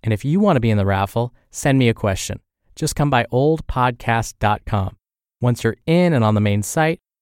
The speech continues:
there's a red bar along the side of the page that you can click on and record right from your computer's microphone.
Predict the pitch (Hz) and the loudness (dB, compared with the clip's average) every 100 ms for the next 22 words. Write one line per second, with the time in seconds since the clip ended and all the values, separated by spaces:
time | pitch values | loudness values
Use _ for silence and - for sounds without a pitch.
0 | - 123 120 113 147 196 139 147 139 120 | -6 -2 0 2 2 0 2 4 4 2
1 | 123 117 - 113 107 - - 131 185 - | 2 0 0 0 0 -4 -2 -2 -2 -4
2 | - 120 117 - 151 - 165 175 180 131 | -8 -4 -4 -2 -4 -2 0 -2 -2 -4
3 | 120 - 120 101 110 143 - 147 139 127 | -4 -2 -2 0 0 0 0 -2 -4 -4
4 | - 117 110 104 104 104 - 113 | -2 0 0 0 -2 -4 -8 -10